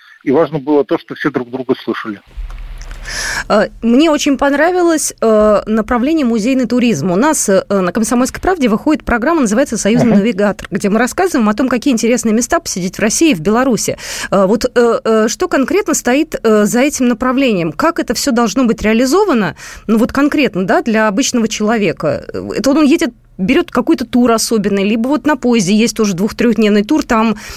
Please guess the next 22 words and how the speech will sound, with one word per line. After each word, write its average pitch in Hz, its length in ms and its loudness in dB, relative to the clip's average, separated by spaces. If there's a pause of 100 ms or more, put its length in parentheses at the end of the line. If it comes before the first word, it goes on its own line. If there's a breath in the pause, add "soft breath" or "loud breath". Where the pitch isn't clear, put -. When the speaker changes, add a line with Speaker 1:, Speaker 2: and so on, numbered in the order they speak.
Speaker 2:
в 208 220 2
этом 240 220 0
пакете 220 400 -2
что-то 220 300 -2
есть. 208 220 2
Вот 196 120 -2
как - 180 0
это 226 140 -2
реализовываться 202 520 -2
на 196 80 0
практике - 440 -4
будет? 139 400 -4 (1400 loud breath)
Speaker 1:
Ну, 175 120 2
как 175 180 -2
это 180 120 -2
будет 170 280 -2
реализовано 165 560 0
на 156 140 -2
практике, - 460 -6
пока 160 240 -2
трудно 202 300 -2
сказать. 104 380 -6